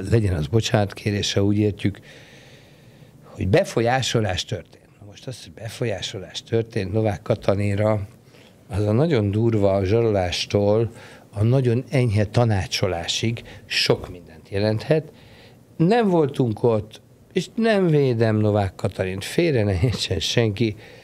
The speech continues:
aki belekeveredik egy ilyen pedofilokat segítő ember megmentésébe és amnestia kiadásába, ott gáz van.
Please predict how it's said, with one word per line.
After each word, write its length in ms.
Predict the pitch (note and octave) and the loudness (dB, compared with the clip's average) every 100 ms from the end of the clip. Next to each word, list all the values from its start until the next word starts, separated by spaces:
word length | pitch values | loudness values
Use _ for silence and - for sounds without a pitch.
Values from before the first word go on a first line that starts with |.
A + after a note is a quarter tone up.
| - - - - D3+ | -20 -20 -20 -2 0
aki 260 | C#3 - | 0 0
belekeveredik 840 | A2+ C#3+ D3+ - A#2+ A2+ G#2 G2+ - | 0 2 0 0 0 0 -2 -4 -6
egy 200 | A2 A2 | -6 -4
ilyen 300 | A2 G2 F2+ - | -4 -4 -6 -2
pedofilokat 1600 | C3 B2 - - G#2+ G2+ G#2 G#2 G2+ - - - - G2+ - - - | 0 0 -2 -2 0 0 0 0 0 -2 -16 -8 -2 0 -2 -14 -6
segítő 960 | - - - D#3+ C#3+ B2 F#2 A#2 A#2 - | -2 2 2 2 2 0 2 2 2 2
ember 560 | A2 G2+ G2+ G2+ G2 - - - _ | 0 2 0 0 -4 -8 -18 -20 _
megmentésébe 1120 | G#2 A2 C#3+ E3 D3+ A2+ A#2+ G#2 A#2 G#2+ G2+ | 0 2 2 2 0 0 0 0 0 0 0
és 180 | F#2 - | 0 0
amnestia 760 | C3 C3+ A#2 - A2 G#2 G2 G2 G2 F2+ - | 2 2 0 -2 0 2 0 -2 -10 -16 -2
kiadásába, 800 | C3 B2+ A#2 G#2+ - G#2 G#2 - - - - - - | 0 2 2 2 0 2 0 -2 -16 -20 -20 -20 -2
ott 360 | D#3+ C#3 G#2 F#2 | 2 2 0 0
gáz 340 | A#2 A#2 G#2+ | 2 2 2
van. 260 | G#2+ F#2+ | 0 0